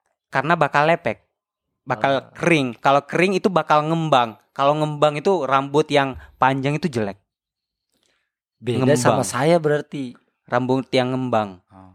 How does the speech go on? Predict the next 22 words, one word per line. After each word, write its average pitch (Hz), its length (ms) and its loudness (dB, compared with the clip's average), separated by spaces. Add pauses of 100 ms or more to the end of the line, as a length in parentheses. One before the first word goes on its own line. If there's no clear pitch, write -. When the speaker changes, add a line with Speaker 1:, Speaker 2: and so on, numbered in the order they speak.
(140)
Speaker 1:
Gitu, 110 160 -10
itu - 80 -6
Speaker 3:
Kebanyakan 127 380 0
Speaker 1:
bakal 127 120 -2
Speaker 3:
baking 120 200 -2
Speaker 1:
jelek. - 80 -2
Speaker 3:
powder 127 320 4
gua 110 160 0
rasa 101 160 -6
dia 95 120 -8
ngembang. 90 280 -14
Speaker 2:
Saya 131 320 0
tuh 208 160 -4
kalau 156 240 0
Speaker 1:
Itu 123 80 2
Speaker 2:
nggak 120 120 2
Speaker 1:
bakal 113 140 2
jelek. 127 220 4
Speaker 2:
keramas, 120 340 0
Speaker 1:
Yang 113 220 -4
Speaker 2:
kalau 120 320 2
Speaker 1:
kedua. 120 280 0